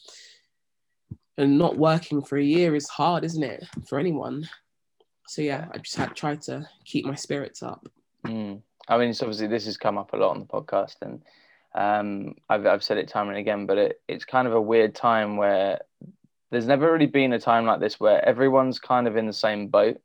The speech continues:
Speaker 2: Um,
Speaker 1: Mm.
Speaker 2: we've all been out of work, and we've all been sitting there thinking, "What, what shall I do to sort of fill the time?"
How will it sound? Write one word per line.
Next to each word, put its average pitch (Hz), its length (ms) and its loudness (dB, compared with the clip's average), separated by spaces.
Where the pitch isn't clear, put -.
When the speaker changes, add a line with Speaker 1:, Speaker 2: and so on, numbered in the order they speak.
Speaker 2:
Um, 107 360 2
Speaker 1:
Mm. - 20 0
Speaker 2:
we've 113 180 -2
all 127 240 6
been 110 240 4
out 101 220 0
of 98 100 -2
work, 101 280 4
and 104 120 -6
we've 104 180 -4
all 113 200 2
been 104 220 -2
sitting 101 320 -4
there 101 160 -2
thinking, 104 340 -12
"What, - 300 -2
what - 240 -8
shall - 160 -4
I 107 80 2
do 107 320 -2
to - 140 -14
sort - 200 -6
of - 80 -8
fill 110 200 -2
the 107 80 -4
time?" 113 440 -2